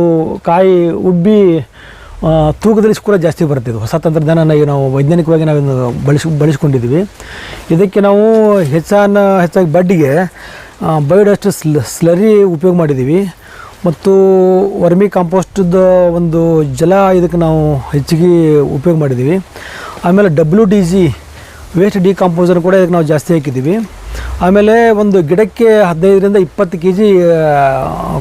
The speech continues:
ಕೊಟ್ಟಿಗೆ ಗೊಬ್ಬರ ಹಾಕಿದ್ದೀವಿ. ಆಮೇಲೆ ಒಂದು ಕೆಲವಷ್ಟು ಮೈಕ್ರೋನ್ಯೂಟ್ರಿಯೆಂಟ್ಸ್, ಬೋರಾನ್ ಆಗಿರ್ಬೋದು, ಜಿಂಕ್ ಆಗಿರ್ಬೋದು,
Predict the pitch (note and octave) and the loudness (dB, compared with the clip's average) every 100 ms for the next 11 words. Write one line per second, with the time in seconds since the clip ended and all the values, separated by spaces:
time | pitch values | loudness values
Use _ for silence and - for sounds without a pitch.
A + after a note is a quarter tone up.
0 | - G3 B3 A#3 G3+ F#3 F#3 F3 D#3 D#3 | -4 -2 0 2 2 2 2 2 0 -2
1 | E3 D3 A#2+ A2 - - - - - - | -2 -2 -4 -6 -12 -20 -20 -20 -18 -18
2 | - - - E3+ G3 G3+ A3+ A#3+ A3+ G#3 | -16 -16 -6 0 2 4 4 4 4 2
3 | F#3+ F#3 F3+ F#3 F#3+ F#3+ F#3+ F3 F#3+ F#3+ | 2 0 0 0 2 2 2 0 0 0
4 | G3 E3+ E3 A3+ G#3+ G3+ F#3 F3+ C3+ D3+ | 0 0 0 0 2 2 0 -2 -2 0
5 | G3 G3+ F#3+ F3+ F3+ F3 G#3+ A3+ - - | 2 2 2 0 0 2 2 0 -6 -16
6 | - - - - - B2+ G3+ G#3+ G3+ F3+ | -18 -16 -16 -16 -8 -2 0 2 2 2
7 | E3 E3 E3+ G3 G3 | 0 0 2 2 0